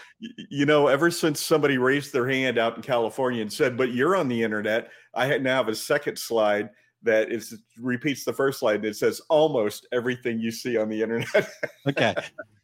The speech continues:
Speaker 2: Just, could you just put our logo up there, though, right? I mean, let's, let's be legitimate. No, okay, all right, I love it. Um, so, yeah, apparently my Big Book of Travel's been hanging out with Terry's Big Book of Travel, and it got busy all of a sudden. Um, so, coming up, the next place where I am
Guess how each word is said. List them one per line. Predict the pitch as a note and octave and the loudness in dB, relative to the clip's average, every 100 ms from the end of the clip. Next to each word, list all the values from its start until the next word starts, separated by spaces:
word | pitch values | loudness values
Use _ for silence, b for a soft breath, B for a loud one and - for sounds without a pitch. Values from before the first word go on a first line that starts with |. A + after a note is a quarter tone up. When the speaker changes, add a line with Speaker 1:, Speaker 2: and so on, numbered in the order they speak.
| - | -4
Speaker 2:
Just, | F3 - - | -4 -4 -4
could | - D3+ | -4 0
you | |
just | F3+ F#3 | 0 -2
put | - D#3 | 2 2
our | A2+ | 4
logo | G#2 F#2+ | 0 0
up | F#2+ F#2 | -4 -4
there, | G#2 G2 | -6 -4
though, | F#2+ F#2+ | -6 -6
right? | G2+ G#2 G2+ | -6 -6 -8
I | |
mean, | G2+ G2+ | -8 -8
let's, | G#2 G#2+ - | -6 -8 -6
let's | A#2+ A#2 G2+ | -4 -4 -6
be | - A#2 | -4 -4
legitimate. | G2+ F2+ F#2 E2+ - | -4 -6 -10 -10 -8
No, | G2 F#2 | -4 -2
okay, | A#2 D#2+ | -2 0
all | G2+ | 2
right, | A#2 E2+ | 0 0
I | G#2+ | -2
love | A2+ G#2+ | -2 -2
it. | - B B B | -6 B B B
Um, | C3+ C3 A#2+ G#2 B | 4 4 2 -2 B
so, | - F3+ E3 | -2 4 4
yeah, | D3 D#3 | 6 6
apparently | B2 D3+ E3+ D#3 | 4 4 2 2
my | C3+ C#3 | 2 2
Big | C#3+ C3+ | 2 0
Book | C3 C3+ | -2 -2
of | C3 | -2
Travel's | C3+ B2 B2 | 0 0 -2
been | G#2 A2 | -4 -4
hanging | A#2+ A#2 | -2 -2
out | A2+ G#2 | -4 -4
with | F#2+ | -4
Terry's | C#3 D#3+ D3 | -2 -2 -2
Big | D#3 | -4
Book | C#3+ C#3+ | -2 -4
of | C#3 | -4
Travel, | C#3+ C#3 D3 C#3+ | 0 0 0 0
and | A2+ | -2
it | A2 | -4
got | A2+ D3 - | -2 -2 -2
busy | B2+ C#3+ C3 F2+ E2 | 0 0 0 -8 -10
all | F#2+ F#2+ | -10 -10
of | |
a | F#2 | -10
sudden. | - G#2+ D#3+ F3+ b b b | -6 -4 -4 -6 b b b
Um, | A#2+ A#2 G#2+ G2+ F#2+ | -2 0 0 -2 -6
so, | - D3+ G2 C#3 D#3+ | -4 -2 0 -2 -4
coming | - C#3+ C3+ | -4 -4 -2
up, | A#2+ - | -4 -6
the | A#2+ | -8
next | A2 A2+ - | -10 -10 -10
place | C3 A#2 A2 | -6 -6 -6
where | A#2 G#2 | -6 -4
I | G2+ | -4
am | A#2+ A2+ | -6 -8